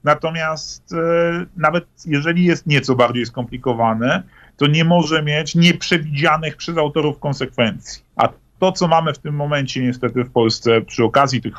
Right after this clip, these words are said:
odsłon różnych ładów wprowadzanych przez rząd, to to, że rząd wrzuca pomysły trochę na zasadzie, jak jakby organizował konferencję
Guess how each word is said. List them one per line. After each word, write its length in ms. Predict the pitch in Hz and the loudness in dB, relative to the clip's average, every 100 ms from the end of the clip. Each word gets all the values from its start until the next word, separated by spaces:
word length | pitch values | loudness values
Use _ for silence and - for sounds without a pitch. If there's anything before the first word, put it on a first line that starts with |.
| - - | -16 -2
odsłon 580 | 127 127 - 127 120 113 _ _ _ | -2 0 -2 0 0 -4 _ _ _
różnych 400 | 131 135 139 135 | -2 -2 -2 -2
ładów 420 | 135 127 123 127 - | 2 2 0 -6 -10
wprowadzanych 720 | _ _ 127 123 127 127 123 | _ _ -2 0 -2 -6 -8
przez 220 | 123 117 | -10 -8
rząd, 320 | 120 131 175 | -4 -4 -6
to 80 | - | -6
to, 160 | 147 139 | -2 2
że 160 | 139 | 4
rząd 380 | 139 147 139 - _ - - | 4 4 2 -4 _ -20 -4
wrzuca 480 | 127 135 156 175 190 | 0 4 4 4 2
pomysły 560 | 170 156 139 - 160 | 2 -2 -4 -4 -6
trochę 240 | 165 160 175 | -4 -2 0
na 160 | 156 | 0
zasadzie, 240 | 143 151 147 | 0 -4 -4
jak 120 | 143 | -6
jakby 240 | 143 143 | -4 0
organizował 540 | 147 143 151 151 165 151 | 0 0 -4 -2 -2 -2
konferencję 580 | 175 147 165 180 175 | -4 -2 0 0 -2